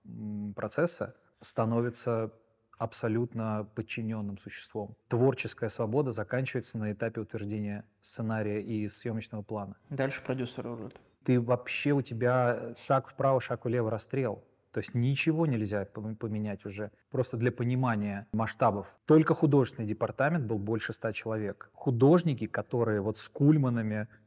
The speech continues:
Speaker 1: сидели на, в од-, в огромном заводском цеху и просто целыми днями чё-то рисовали, там, делали, чертили, там, и так далее. Сто человек под на-, под управлением одного художника-постановщика. Если режиссёр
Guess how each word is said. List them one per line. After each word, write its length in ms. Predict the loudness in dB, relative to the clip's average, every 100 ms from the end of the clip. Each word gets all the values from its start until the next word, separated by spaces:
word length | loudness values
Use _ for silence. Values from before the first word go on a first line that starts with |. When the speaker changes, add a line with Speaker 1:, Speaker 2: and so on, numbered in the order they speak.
| _ _
Speaker 1:
сидели 800 | -2 0 4 4 4 2 0 -4
на, 240 | -2 -2 0
в 80 | 0
од-, 220 | 0 0
в 80 | 0
огромном 400 | 2 2 2 0
заводском 500 | 0 0 -2 -4 -4
цеху 300 | -6 0 0
и 40 |
просто 300 | 0 -6 -6
целыми 400 | -2 0 2 0
днями 300 | -2 -2 -4
чё-то 260 | -6 -8 -8
рисовали, 600 | -4 -2 2 2 2 -2
там, 440 | -4 -6 -8 -12 -14 -10
делали, 480 | -6 0 2 2 -2
чертили, 520 | -8 -8 -4 -2 -2
там, 220 | -4 -4
и 20 |
так 160 | -4 -2
далее. 260 | -2 -4 -8 _ -14
Сто 360 | -6 0 0
человек 640 | 0 -2 0 0 -2 -6 -18 _
под 180 | -6 -4
на-, 260 | -4 -4 -4
под 160 | -6
управлением 600 | -4 -2 0 0 -2 -2
одного 340 | -4 -2 -2 -4
художника-постановщика. 1160 | -4 -6 -6 -10 -12 -8 -4 -4 -6 -10 -14 -16 _ _
Если 680 | -6 4 8 6 6 2 2 2
режиссёр 640 | 2 2 4 6 6 6